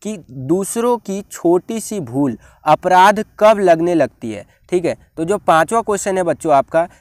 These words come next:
कि दूसरों की छोटी सी भूल अपराध कब लगने लगती है, तो ये ख होगा आपका सही उत्तर कि अहंकार के वशीभूत होने पर, ठीक है ना।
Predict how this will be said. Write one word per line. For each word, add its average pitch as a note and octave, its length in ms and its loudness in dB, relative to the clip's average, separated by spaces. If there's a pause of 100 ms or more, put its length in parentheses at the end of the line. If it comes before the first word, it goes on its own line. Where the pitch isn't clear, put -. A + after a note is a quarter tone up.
कि F3+ 100 -6
दूसरों E3+ 420 -2
की G#3+ 140 -12
छोटी E3 360 -6
सी F3+ 140 -10
भूल E3 320 -2
अपराध D3+ 380 0
कब E3+ 200 -2
लगने D#3+ 260 -2
लगती D3 300 -4
है, E3 100 -4
तो F3 180 -6
ये E3+ 160 0 (100)
ख - 120 -6
होगा E3+ 360 4
आपका C#3+ 240 -2
सही C#3+ 240 -6
उत्तर E3 300 -6 (320)
कि G3 80 -6
अहंकार F3 880 2
के F#3 280 -4 (280)
वशीभूत F3 840 -2 (340)
होने D3 380 0
पर, G#2 180 -10 (260)
ठीक - 160 -6
है F#3+ 60 0
ना। G3+ 120 0